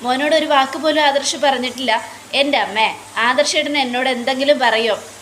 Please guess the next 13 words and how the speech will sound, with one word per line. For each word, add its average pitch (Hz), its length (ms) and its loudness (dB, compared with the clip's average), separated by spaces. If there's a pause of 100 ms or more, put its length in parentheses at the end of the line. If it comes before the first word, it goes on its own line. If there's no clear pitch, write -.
(140)
പണ്ടേ 208 380 0
ഞാൻ 240 180 2
ആ 247 100 2
വീട്ടിൽ 254 240 -2 (100)
പുറമ്പോക്കാ, 247 500 0 (400)
അതുകൊണ്ട് 262 340 0 (200)
എന്നോടൊന്നും 285 540 0
പറയില്ല. 220 340 2 (300)
പിന്നെ 277 260 2
അനിയോട് 285 360 0 (120)
പറയും. 220 280 0 (380)
എന്നാ 208 240 2 (280)
അനിയോട് 202 360 -2